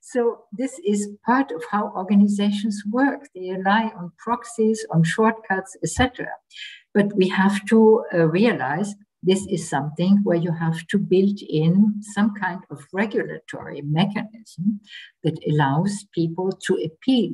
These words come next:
because, um, an A I has, has been allotted more weight of evidence than the judge might otherwise do. Now, of course, you can also start to compare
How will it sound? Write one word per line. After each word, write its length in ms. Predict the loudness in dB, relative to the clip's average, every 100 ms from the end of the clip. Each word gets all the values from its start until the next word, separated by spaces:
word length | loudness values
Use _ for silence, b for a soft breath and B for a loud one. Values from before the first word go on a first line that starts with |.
| -4
because, 680 | -6 -2 0 0 -2 -8 _ b b b -2
um, 600 | 0 2 2 0 -2 -4 -2
an 200 | -2 0 -2
A 180 | -4 -4
I 380 | -4 -2 -2 -6 -10 _ _
has, 440 | -4 -4 -4 -10 -16 -14 -14 _ _ _
has 240 | -2 -2 2
been 420 | 2 4 2 0 -2
allotted 720 | 4 6 4 2 -2 -2 -6 -2
more 540 | 2 4 4 2 -2 -8
weight 580 | -4 2 2 2 -2 -12
of 140 | -16 -14
evidence 640 | -8 -6 -6 -8 -4 -4 -6 B B -10 0
than 420 | 4 6 4 0
the 60 | -6
judge 380 | -2 -2 -2 -2
might 260 | -2 -2 -4
otherwise 520 | -4 -4 -2 -2 -2 -10 0
do. 360 | 4 4 0 -10 B B B
Now, 160 | -6 -6
of 160 | -8 -2
course, 240 | -2 0
you 80 | -2
can 220 | 0 0
also 360 | 2 2 2 0
start 480 | -2 2 2 0
to 80 | -6
compare 920 | -6 -2 -2 -4 0 2 0 -4 -10